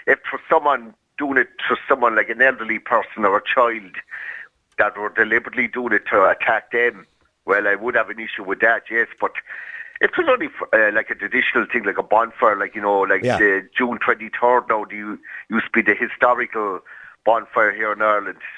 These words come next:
Speaker 1: which is partially gone now, like, you know.
Speaker 2: Yeah, and then, and then the, the other one in November is Guy Fawkes, isn't it?
Speaker 1: Yeah, well, they don't have that
Speaker 2: No, they
Speaker 1: here,
Speaker 2: don't have
Speaker 1: but
Speaker 2: that here,
Speaker 1: they have
Speaker 2: no.
Speaker 1: something in the north, all right, but they normally, the, the Halloween one would be kind of classed as that kind of celebration here, wouldn't it?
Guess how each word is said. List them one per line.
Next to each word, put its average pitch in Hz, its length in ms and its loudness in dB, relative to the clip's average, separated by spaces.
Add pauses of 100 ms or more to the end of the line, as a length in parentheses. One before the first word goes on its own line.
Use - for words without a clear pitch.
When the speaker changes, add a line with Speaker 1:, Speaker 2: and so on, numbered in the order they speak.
(140)
Speaker 1:
which - 180 -8
is - 60 -10 (140)
partially 107 440 0
gone 107 320 2
now, 110 200 -6
like, 85 200 -10
you 95 60 -10
know. 113 140 0 (120)
Speaker 2:
Yeah, 120 160 -2
and 131 100 -2
then, 147 160 0
and 147 140 -2
then 147 80 2
the, 120 300 0
the 117 160 0
other 135 120 0
one 110 300 -2
in 98 340 -6
November 131 480 -2
is 101 120 0
Guy 110 240 0
Fawkes, - 420 -8
isn't 90 160 -8
it? 90 160 -8
Speaker 1:
Yeah, 117 300 -14
well, 110 120 -8
they 123 80 2
don't 180 220 4
have 156 220 2
that 139 120 0
Speaker 2:
No, 104 120 2
they - 80 4
Speaker 1:
here, 143 60 6
Speaker 2:
don't 131 100 4
have - 160 4
Speaker 1:
but 95 60 0
Speaker 2:
that 90 60 0
here, 101 120 0
Speaker 1:
they - 40 2
have 156 120 2
Speaker 2:
no. 175 80 -2
Speaker 1:
something 123 200 0
in 117 100 4
the 117 60 4
north, 143 240 4
all 120 140 2
right, 107 200 -4
but 107 120 -4 (520)
they 117 120 4
normally, 151 480 2
the, 123 200 4
the 120 140 -2
Halloween 156 460 -4
one 156 220 4
would 127 120 -6
be 127 100 -8
kind 123 240 0
of 120 100 -2
classed 123 340 2
as 104 140 -10
that 117 200 0
kind 110 160 -8
of 98 140 -8
celebration 101 580 2
here, 123 220 4
wouldn't 113 260 -4
it? 131 120 4